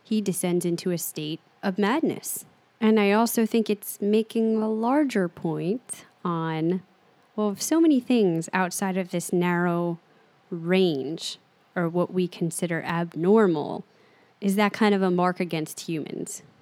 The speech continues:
what we see as insane behavior. Dolores, though, is unconcerned with all of this, as they're looking for what's underneath,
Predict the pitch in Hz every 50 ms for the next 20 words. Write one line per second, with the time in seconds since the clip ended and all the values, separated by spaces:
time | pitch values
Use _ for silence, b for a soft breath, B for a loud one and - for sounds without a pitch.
0 | _ - 180 165 - - 170 165 160 - - 165 156 160 156 - - - - -
1 | - - - _ _ _ - 208 185 175 170 - - - 170 160 151 143 147 147
2 | - 160 160 - 156 156 156 165 - 62 69 - - _ _ _ _ _ _ _
3 | - - 233 254 294 339 370 381 370 349 - - 311 302 311 311 302 262 277 269
4 | 277 294 294 294 294 - 277 262 247 - - 196 175 156 131 - 139 - - -
5 | _ _ _ _ _ _ _ _ _ _ _ - 185 185 - 175 165 151 156 170
6 | 156 160 160 156 180 214 240 - - - - 196 202 202 202 226 247 262 262 247
7 | 247 - - 220 220 - 208 196 190 190 185 - - 196 196 190 185 185 175 170
8 | 156 139 - _